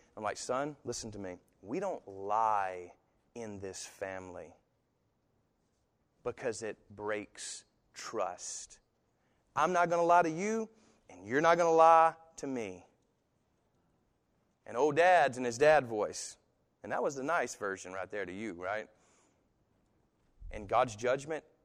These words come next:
should be a warning to us, but it should mean that He wants so much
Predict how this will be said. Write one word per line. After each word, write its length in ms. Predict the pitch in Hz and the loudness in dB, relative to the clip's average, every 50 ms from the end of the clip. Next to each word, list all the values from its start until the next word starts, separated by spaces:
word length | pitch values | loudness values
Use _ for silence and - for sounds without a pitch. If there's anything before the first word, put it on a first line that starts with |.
| _ _ _ _ _ _ _ _ _ _ _ _ _ _ _ _ _ _ _ _ _ _ _ _ _ _ | _ _ _ _ _ _ _ _ _ _ _ _ _ _ _ _ _ _ _ _ _ _ _ _ _ _
should 220 | - - - 120 110 | -10 -8 -6 -6 -4
be 100 | 117 110 | -2 -2
a 80 | 104 | -2
warning 440 | 101 101 110 113 123 131 135 135 131 | -2 -4 -4 -4 -4 -4 -4 -6 -6
to 180 | - 135 127 127 | -4 0 2 4
us, 480 | 135 151 156 156 - - - - - _ _ _ _ _ _ _ _ _ _ _ _ _ _ _ _ - | 4 2 2 -4 -10 -18 -18 -20 -20 _ _ _ _ _ _ _ _ _ _ _ _ _ _ _ _ -10
but 140 | 120 117 | -8 -8
it 80 | - - | -8 -8
should 400 | - - - 110 104 101 104 117 | -8 -8 -10 -10 -10 -12 -12 -10
mean 440 | 131 135 139 127 113 104 98 92 95 - _ _ _ _ _ _ _ _ _ _ _ | -6 -6 -4 -4 -6 -8 -10 -12 -14 -18 _ _ _ _ _ _ _ _ _ _ _
that 120 | 120 117 113 | -10 -8 -8
He 80 | 110 | -8
wants 580 | 107 104 120 127 123 110 98 - - - - - _ _ | -6 -4 -2 -2 -2 -4 -6 -10 -14 -18 -18 -18 _ _
so 560 | - - - - 175 160 151 135 120 104 95 - _ _ _ | -16 -14 -8 -6 -4 -4 -4 -4 -6 -8 -10 -12 _ _ _
much 480 | - 139 143 135 127 120 - - - | -12 -10 -10 -10 -12 -14 -16 -18 -20